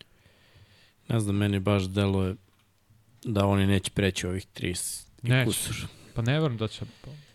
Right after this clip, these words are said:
Speaker 1: Ne znam kako sam.
Speaker 2: Projekcija je da budu Detroit, makar meni. Razvijaš se iz godine u godinu. Znači dvadeset,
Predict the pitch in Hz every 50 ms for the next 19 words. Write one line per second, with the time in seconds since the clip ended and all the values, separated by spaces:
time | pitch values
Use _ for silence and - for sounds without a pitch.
0 | - - - - 101 90 85 87 87 - - 92 - - - - - - - -
1 | - - - - 107 107 98 101 110 - - - 151 160 165 165 156 170 165 160
2 | 156 165 165 160 156 151 - - 151 117 101 - 113 107 - - 110 110 98 90
3 | 90 92 95 101 113 123 117 135 131 104 98 - 104 120 120 117 107 104 101 90
4 | 95 98 - - 95 - 101 117 139 151 151 139 120 - - -